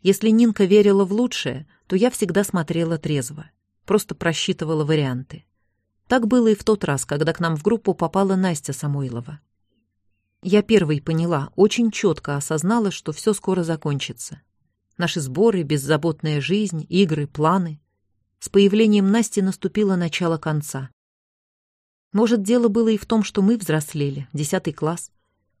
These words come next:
Предстояло определяться, уходить в большой спорт, связывать с ним свою жизнь, или пытаться стать нормальными людьми, обычными девушками, не спортсменками. Поступать не в институт физкультуры, а в другой вуз.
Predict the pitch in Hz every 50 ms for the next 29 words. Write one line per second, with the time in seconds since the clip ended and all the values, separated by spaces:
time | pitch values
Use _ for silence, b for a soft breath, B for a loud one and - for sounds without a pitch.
0 | _ - 185 185 - - - 185 180 202 233 226 208 180 156 - 175 170 156 170
1 | 160 160 160 160 - - - 156 156 151 - - 175 - - 180 170 190 190 160
2 | 165 156 180 175 175 - 196 185 - - - 214 220 220 _ - _ _ _ _
3 | - - 165 185 180 165 170 170 160 - - 175 170 160 147 - 151 156 160 165
4 | 156 147 180 190 175 175 170 156 _ _ _ _ _ _ _ _ _ - 254 269
5 | 285 285 - 247 - - 175 - - - 220 - - - 196 196 - 185 180 170
6 | 170 180 180 180 175 175 175 180 170 180 160 156 156 151 151 147 147 _ _ _
7 | _ - - 170 214 202 - - 190 180 180 156 156 151 139 139 139 - - -
8 | 147 156 151 147 - 175 175 - - - 175 175 - - 165 151 139 135 - 160
9 | 151 151 151 147 _ _ _ _ _ _ _ _ _ _ _ _ _ _ _ _
10 | _ - 180 175 - - 190 - 208 190 - - 180 175 185 185 180 - - 220
11 | 208 254 262 - - 160 - - - 165 151 - 151 139 131 143 143 143 151 156
12 | 190 196 - 175 156 143 131 135 135 139 - -